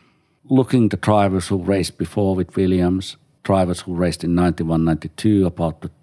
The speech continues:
talks, what was going on, how happy they were with the team Williams. And, and I did recognize that there is differences.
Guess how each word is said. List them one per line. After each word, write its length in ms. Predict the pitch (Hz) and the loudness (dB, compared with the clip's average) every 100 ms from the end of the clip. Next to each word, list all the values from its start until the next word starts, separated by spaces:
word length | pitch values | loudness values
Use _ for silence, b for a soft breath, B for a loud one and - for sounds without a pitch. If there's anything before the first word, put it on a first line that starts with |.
| _ | _
talks, 640 | - 107 90 76 - - - b b b b b b | -2 0 0 -4 -8 -18 -20 b b b b b b
what 160 | 95 92 | -10 -8
was 100 | 90 | -10
going 400 | - 95 90 107 | -6 -2 0 2
on, 280 | 127 87 | 2 0
how 220 | 78 90 90 | -2 -2 -2
happy 320 | 87 185 113 | -2 -4 -6
they 180 | - 82 | -4 -4
were 360 | 76 76 71 - - - | -2 -4 -6 -10 -16 -10
with 160 | 90 | -8
the 80 | - | -8
team 340 | 82 85 78 | -6 -2 -2
Williams. 560 | 73 69 - 92 107 - _ _ _ _ - | -4 -8 -12 -14 -16 -20 _ _ _ _ -6
And, 340 | 98 98 98 - | 0 0 0 -4
and 280 | 98 98 | -4 -2
I 280 | 92 98 107 | -2 -2 -2
did 360 | 104 143 143 - | -2 -6 -8 -6
recognize 760 | 120 - 98 98 90 82 80 - | -6 -4 -4 -2 0 0 -4 -6
that 340 | 92 85 - - _ | -4 -4 -8 -20 _
there 140 | 113 107 | 0 0
is 140 | 107 | 0
differences. 880 | - 95 - 82 67 - - - | -2 -4 -2 -6 -6 -10 -16 -18